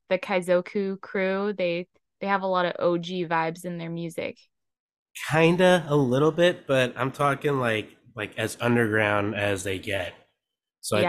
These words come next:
Speaker 1: Yeah.
Speaker 2: I, so I, I fuck with this crew that's kinda, like, all over the country, but they're known as hooligans. And
Speaker 1: Oh, okay.
Speaker 2: you, you get guys like Sasori, um, Hoodoo,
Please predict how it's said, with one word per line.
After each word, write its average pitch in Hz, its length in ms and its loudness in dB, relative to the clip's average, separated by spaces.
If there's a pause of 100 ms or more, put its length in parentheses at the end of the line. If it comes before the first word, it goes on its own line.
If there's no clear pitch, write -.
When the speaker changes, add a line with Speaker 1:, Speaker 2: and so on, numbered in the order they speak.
Speaker 1:
Yeah. - 120 0
Speaker 2:
I, 117 200 0
so 110 360 2
I, 117 400 2
I 117 100 -2
fuck 123 260 -2
with 127 140 0
this 110 160 -2
crew 117 340 0
that's 107 360 2
kinda, 113 220 0
like, 104 200 0
all 107 220 2
over 107 180 2
the 92 80 -6
country, 104 420 -6
but 92 180 -8
they're 104 100 0
known 104 200 2
as 87 120 -6
hooligans. 101 720 -2 (580)
And 110 260 2
Speaker 1:
Oh, - 80 4
okay. 113 340 -2 (260)
Speaker 2:
you, 117 100 2
you 120 40 4
get 110 80 -2
guys 117 260 0
like 107 140 0
Sasori, 113 1080 0
um, 104 320 0
Hoodoo, 113 760 -2